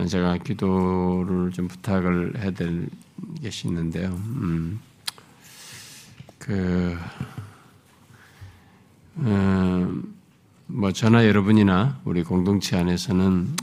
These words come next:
아, 뭐, 하나님께서 우리를 어떻게 사용하실지 몰라도, 아, 그래도 우리를,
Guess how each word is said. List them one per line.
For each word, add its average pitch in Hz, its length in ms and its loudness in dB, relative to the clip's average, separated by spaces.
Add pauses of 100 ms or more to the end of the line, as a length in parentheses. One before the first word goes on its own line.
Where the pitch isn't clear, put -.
(140)
아, 131 480 -8 (420)
뭐, - 180 -6
하나님께서 98 720 2
우리를 92 300 2
어떻게 90 380 0
사용하실지 98 760 -2
몰라도, 85 680 -4 (880)
아, 101 280 -8
그래도 87 420 -2
우리를, 87 480 -2